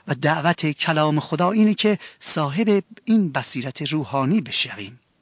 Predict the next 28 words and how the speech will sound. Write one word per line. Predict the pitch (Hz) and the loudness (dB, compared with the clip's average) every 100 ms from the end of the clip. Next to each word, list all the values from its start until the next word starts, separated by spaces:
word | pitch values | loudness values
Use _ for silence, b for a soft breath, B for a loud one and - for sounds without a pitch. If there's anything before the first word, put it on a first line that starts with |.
| _ _ _ | _ _ _
برای | - 123 127 | -8 -6 -2
همین | 160 165 | 0 2
است | 147 - | 0 -2
که | 139 B B B | -4 B B B
در | - 135 | -6 -4
آیه | 131 135 | -2 -2
شش | - 208 - | 0 2 2
می‌گوید: | 147 139 135 139 - B B B | 0 0 -2 -2 -6 B B B
«در | - 147 | -4 -4
همه | 127 160 226 240 208 185 B B | -2 4 6 8 6 2 B B
راه‌های | 151 147 139 113 151 143 127 | -4 0 0 2 2 2 0
خود | - 185 180 b b | 0 0 -2 b b
او | 202 175 | 0 2
را | 120 | 2
بشناس، | 107 123 - 117 123 113 - - b b b | 0 -2 -2 -4 -8 -6 -6 -6 b b b
خدا | - 196 208 | -4 2 4
را | 135 110 | 2 -2
بشناس | 135 - 110 110 - B B - | -4 -4 -4 -6 -8 B B -4
و | |
او | 131 151 160 | 0 0 -2
طریق‌هایت | - 147 123 - 196 165 - | -2 -2 -2 0 2 2 0
را | 139 127 B B | -2 -2 B B
راست | 131 135 117 117 - | -2 0 0 -2 -4
خواهد | - 110 113 | -4 -6 -6
گردانید.» | - 104 - 110 104 - B B | -10 -10 -8 -6 -8 -10 B B
یعنی | - 135 127 131 B B | -4 -2 0 -2 B B
در | - 127 | -8 -6
هر | - 202 | 0 0